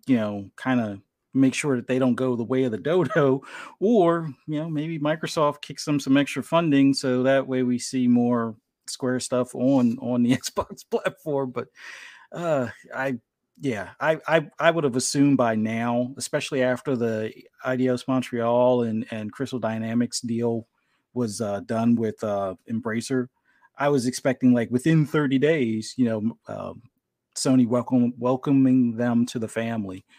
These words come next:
But I, I, at this point, I don't even know. I,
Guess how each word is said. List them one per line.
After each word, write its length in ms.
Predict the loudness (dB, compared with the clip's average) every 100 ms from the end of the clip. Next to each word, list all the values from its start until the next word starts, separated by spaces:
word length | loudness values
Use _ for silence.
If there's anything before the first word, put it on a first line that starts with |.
| _ _ _
But 220 | -12 -12 _ _ _ _ _ -20 _
I, 120 | -10
I, 320 | -10 -6 -4 -4 _
at 200 | -10 -8
this 140 | -6 -6
point, 240 | -8 -4
I 40 | 0
don't 160 | 0
even 200 | -2 -4
know. 180 | -2 0
I, 160 | 0